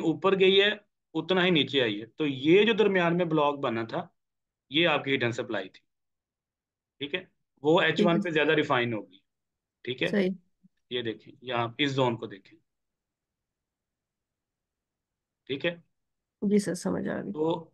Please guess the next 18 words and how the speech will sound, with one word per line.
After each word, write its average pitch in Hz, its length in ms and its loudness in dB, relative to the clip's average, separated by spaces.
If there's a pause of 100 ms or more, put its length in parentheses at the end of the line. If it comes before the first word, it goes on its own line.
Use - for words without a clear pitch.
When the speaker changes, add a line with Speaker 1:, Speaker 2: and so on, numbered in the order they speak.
Speaker 1:
ये 175 200 6
वो 180 160 6 (440)
basically 156 400 -2
point 131 260 0
था, 151 160 4
इसीलिए 170 420 4
यहाँ 151 340 2
हम, 156 220 -2 (320)
आ, 127 540 2 (160)
sell 131 260 2
भी 160 120 -4
देख 156 260 0
रहे 156 140 4
थे, 147 200 0 (180)
sell 135 300 0
भी 160 140 -4
किया 151 240 0
है। 135 60 0